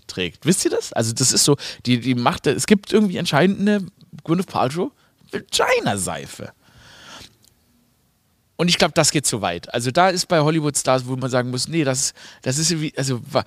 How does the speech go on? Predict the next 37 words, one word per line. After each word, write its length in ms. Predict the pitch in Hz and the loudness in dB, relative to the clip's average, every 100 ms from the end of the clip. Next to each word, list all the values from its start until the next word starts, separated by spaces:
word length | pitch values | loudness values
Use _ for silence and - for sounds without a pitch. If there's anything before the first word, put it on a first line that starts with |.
| - - | -4 -2
was 180 | 156 180 | -2 2
ist 200 | 196 196 | 2 2
das 160 | 190 | 0
nächste 280 | 208 202 147 | 0 0 -2
Krasse? 460 | - 101 - 90 - _ _ _ _ | -4 -6 -6 -8 -12 _ _ _ _
Der 120 | 120 123 | 0 2
Gwyneth 280 | 151 151 | 4 2
Paltrow 340 | - 139 143 123 | 2 2 2 0
Mutterkuchen-Seife? 1400 | 107 123 180 - 208 208 214 226 226 208 - 208 208 190 - - | 0 2 0 0 -6 -4 -6 -8 -12 -10 -2 -2 -2 -6 -8 -6
Auf 120 | 196 | -4
der 140 | 196 240 | 0 0
anderen 300 | 262 262 226 | 2 2 4
Seite 240 | 214 202 | 2 2
muss 160 | 196 202 | -4 -4
man 100 | 180 | -2
auch 160 | 151 | -2
sagen, 320 | 123 143 170 165 - - | 0 2 2 0 -10 -6
das 160 | 147 175 | -4 -2
erinnert 280 | 170 190 | -4 -6
mich 140 | 175 175 | -4 -4
auch 80 | 151 | -4
an 120 | 147 | -6
diese 160 | 127 | -6
Frau, 240 | - 120 165 | -6 -2 -2
die 100 | 147 | 0
damals, 360 | 117 135 165 151 | 0 0 -2 -2
da 100 | 135 | -2
haben 100 | 135 | 2
wir 120 | 117 | 2
auch 120 | 131 | 2
einen, 300 | - 120 123 | 0 0 -2
in 380 | - 156 180 151 | -2 -4 -2 0
Längen 320 | 143 240 160 | 0 2 2
hatten 120 | 113 | 0
wir 100 | 101 | -2
drüber 180 | 95 90 | -4 -6
gesprochen, 320 | 85 87 107 | -6 -6 -6